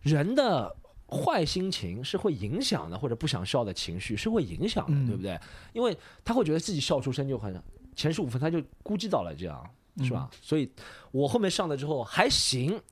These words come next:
Speaker 2: 嗯。
Speaker 1: 但我就低于我平时的预期。可能如果拿北京那场来举例的话，
Speaker 2: 嗯。
Speaker 1: 第一场录的牵手失败，就可能只有那场的百分之八十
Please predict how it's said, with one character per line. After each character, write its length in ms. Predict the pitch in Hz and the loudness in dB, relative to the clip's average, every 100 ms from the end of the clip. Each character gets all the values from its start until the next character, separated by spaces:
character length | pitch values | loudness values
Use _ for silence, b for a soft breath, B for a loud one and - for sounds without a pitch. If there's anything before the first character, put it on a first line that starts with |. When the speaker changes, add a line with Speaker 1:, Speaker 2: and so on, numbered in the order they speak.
| B - | B -2
Speaker 2:
嗯。 200 | 143 135 | 0 4
Speaker 1:
但 120 | 214 | 2
我 120 | 156 - _ | 2 -6 _
就 160 | - 233 | 0 0
低 300 | - 226 208 | 0 0 2
于 100 | 165 | 4
我 140 | 135 | 2
平 240 | - 107 | -2 -4
时 80 | 107 | -4
的 100 | 98 | -2
预 140 | 95 85 | -2 -2
期。 260 | - - - | -4 -6 -4
可 140 | - | 0
能 160 | 135 170 | 4 4
如 80 | 208 | 4
果 100 | 202 | 4
拿 120 | 160 | 4
北 200 | 170 139 | 2 0
京 140 | 104 160 | 0 0
那 140 | 165 | 0
场 160 | 127 104 | 0 0
来 100 | 113 | 0
举 140 | - | 0
例 120 | 101 | 0
的 100 | 107 | 0
话， 180 | 101 92 - | 0 -2 -6
Speaker 2:
嗯。 40 | _ _ _ _ _ - - - | _ _ _ _ _ -18 -10 -2
Speaker 1:
第 160 | 190 | 0
一 40 | 214 | 0
场 200 | - 110 | -2 0
录 160 | 139 | 0
的 60 | 123 | 0
牵 180 | - 131 | 0 0
手 80 | |
失 120 | 98 117 | 0 -2
败， 180 | 120 - B B B B B B - | -2 -4 B B B B B B 0
就 100 | 170 | 2
可 120 | - | 4
能 140 | 127 139 | 4 4
只 120 | 151 | 2
有 80 | 143 | 4
那 120 | 156 | 2
场 140 | 135 | 2
的 60 | 120 | 2
百 120 | 104 | 2
分 100 | 113 | 2
之 40 | |
八 220 | 147 190 226 | 2 2 2
十 300 | - 58 | -2 -6